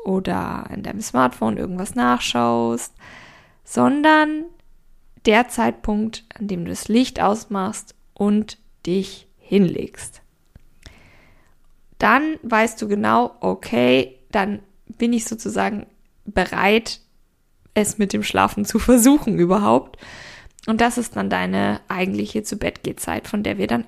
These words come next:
ausgehen. Dann ist es wesentlich, was passiert, wenn du das Licht ausgemacht hast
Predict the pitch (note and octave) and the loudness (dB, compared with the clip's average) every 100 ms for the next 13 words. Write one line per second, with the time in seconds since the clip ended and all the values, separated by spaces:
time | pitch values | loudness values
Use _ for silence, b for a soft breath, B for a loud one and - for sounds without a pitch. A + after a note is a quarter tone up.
0 | - D#3+ E3+ - - - - A3 - - | -8 -6 -4 -6 -6 -8 -8 -10 -12 -18
1 | - - _ _ - - b b b b | -20 -20 _ _ -20 -20 b b b b
2 | _ _ - - - G#3 D4 D#4 - C4 | _ _ -12 -6 0 2 2 -2 -2 -2
3 | B3 - A#3 A#3 A#3 G#3+ G#3 - F#3 F#3 | -2 0 2 2 2 0 0 -4 -2 0
4 | - - - F#3+ - - G3+ F#3+ G#2 G2+ | -2 -2 0 0 -2 -2 0 2 2 0
5 | - - - F#3 F#3 - - F#3 - A#3+ | -4 -6 -4 -2 -4 -6 -4 -4 -2 0
6 | B3 - B3+ B3+ B3 - B3 B3 B3 - | 0 -2 -2 0 -2 -4 -2 0 -2 -8
7 | - | -16